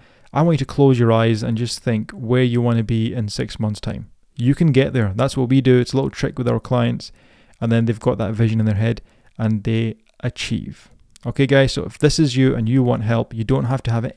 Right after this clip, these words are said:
any experience at all. Doesn't matter if you live in a joint family, you live in a,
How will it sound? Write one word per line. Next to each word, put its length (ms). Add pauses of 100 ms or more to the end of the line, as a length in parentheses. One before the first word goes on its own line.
(100)
any 240
experience 440
at 140
all. 320 (460)
Doesn't 200
matter 200
if 100
you 60
live 160
in 60
a 60
joint 360
family, 400
you 140
live 140
in 60
a, 120